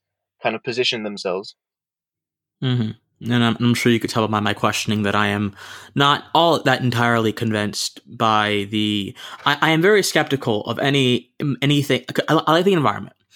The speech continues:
Speaker 2: but I'm very skeptical of any movement or any, or a-, any action that seeks to protect the environment because, uh, it, it, it has been conflated historically with government action. I'm not sure it's been conflated with socialism. I'm not,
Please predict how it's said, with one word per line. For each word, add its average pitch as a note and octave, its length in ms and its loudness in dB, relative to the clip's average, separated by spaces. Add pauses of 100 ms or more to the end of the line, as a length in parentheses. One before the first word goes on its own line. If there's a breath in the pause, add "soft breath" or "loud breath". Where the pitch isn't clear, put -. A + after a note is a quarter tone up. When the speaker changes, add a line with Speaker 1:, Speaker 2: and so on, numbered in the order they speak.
(220 loud breath)
Speaker 2:
but B2 100 0
I'm C3 120 2
very D#3 140 6
skeptical C#3+ 380 0
of A2 120 2
any A#2 460 2
movement A2 600 2 (100)
or G2 260 -4
any, G2+ 440 0
or G2+ 100 0
a-, - 220 -4
any A2+ 400 0 (160)
action G#2 600 -2 (260 loud breath)
that A2 160 0
seeks - 220 0
to - 80 -4
protect - 280 -2
the A2+ 100 2
environment G#2 500 0
because, A2 320 -2 (100)
uh, A2 240 0
it, A#2 220 0
it, B2 120 0
it C3+ 180 0
has D#3+ 240 2
been C#3 160 2
conflated C3 360 2
historically A#2+ 680 -2 (440 loud breath)
with - 160 -2
government A2+ 320 2
action. A#2+ 320 0
I'm D3+ 40 4
not E3 140 2
sure E3+ 160 4
it's D3+ 80 0
been C#3+ 140 0
conflated C3 280 2
with A2 120 0
socialism. A#2 520 -2
I'm A#2 120 0
not, A2+ 240 0